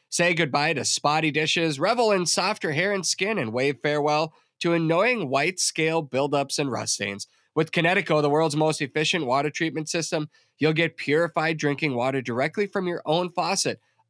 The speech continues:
all without the need for electricity. And trust me, you'll be amazed at how little salt you'll need. Aquarius, your local authorized Kinetico dealer, is committed to treating you, your home, and your time with the utmost respect.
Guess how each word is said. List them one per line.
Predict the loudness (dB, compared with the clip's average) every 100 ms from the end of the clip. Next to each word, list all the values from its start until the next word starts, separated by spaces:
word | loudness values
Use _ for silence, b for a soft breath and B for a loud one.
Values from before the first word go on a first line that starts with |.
| 0
all | 4 6 6
without | 2 0 0 0
the | -2
need | 0 0 -2
for | -2
electricity. | -2 0 -2 -4 -4 -2 -2 -2 -6 b b
And | -2
trust | 2 2 2 0
me, | 0 -2 -4 b b
you'll | 2
be | 4
amazed | 2 4 2 2
at | 2
how | 2 2
little | 2 2 0
salt | 0 2 2 2
you'll | -2 -2
need. | -2 -4 -8 _ -6
Aquarius, | -2 2 4 4 4 2
your | 2
local | 2 2 2 2 2
authorized | 2 2 2 2 2 0
Kinetico | 0 0 2 2
dealer, | 2 2 2
is | 0 0
committed | 0 0 0 0
to | 0
treating | 0 -2 0 2
you, | 2 2 0
your | 0 0
home, | 2 4 4 2
and | 2 2
your | 2 2
time | 0 0 2
with | 0 0
the | 0
utmost | 0 0 0 0
respect. | -4 -4 -2 -2 -2